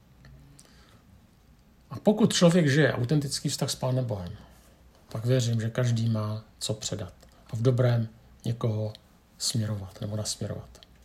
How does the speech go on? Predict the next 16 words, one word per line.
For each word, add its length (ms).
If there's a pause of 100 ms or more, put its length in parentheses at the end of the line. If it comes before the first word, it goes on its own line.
(1040)
Být 140
vlastně 560 (200)
příkladem. 480 (1200)
K 20
tomu 160
skutečně 380
nepotřebujete 560
ani 180
kazatelnu, 720 (500)
ani 220
mít, 400
eh, 200 (100)
ani 140
vysílat 400
třeba 200
podcasty. 600